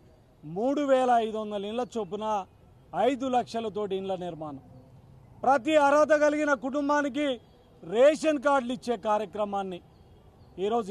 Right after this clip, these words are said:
ఇందిరమ్మ ఇండ్ల కార్యక్రమాన్ని, ఇందిరమ్మ ఆత్మీయ భరోసా కార్యక్రమాన్ని ఒక చరిత్రలో నిలిచిపోయే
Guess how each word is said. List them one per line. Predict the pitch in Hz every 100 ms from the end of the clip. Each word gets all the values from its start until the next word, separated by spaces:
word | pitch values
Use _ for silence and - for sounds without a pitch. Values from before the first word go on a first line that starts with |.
| 214
ఇందిరమ్మ | 233 247 240 226 226
ఇండ్ల | 214 208 190
కార్యక్రమాన్ని, | 190 190 180 180 175 160 - - - - - - -
ఇందిరమ్మ | 233 262 294 277 269 254
ఆత్మీయ | 254 233 294 285 262
భరోసా | 269 262 254 247 233
కార్యక్రమాన్ని | 233 214 226 220 214 208 196 180 - _ - 170
ఒక | 165 208 -
చరిత్రలో | 208 262 - 262 254 247 233
నిలిచిపోయే | 220 - 208 202 196 202